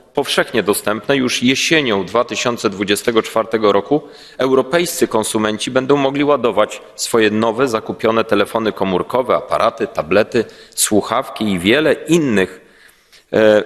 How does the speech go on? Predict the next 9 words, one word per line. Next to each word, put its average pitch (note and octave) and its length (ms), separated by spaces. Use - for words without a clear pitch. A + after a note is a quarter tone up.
urządzeń C3+ 580
poprzez B2+ 440
jeden D#3+ 460
uniwersalny B2 760
port - 460
U B2+ 180
S G2 160
B F2+ 300
C, G2+ 260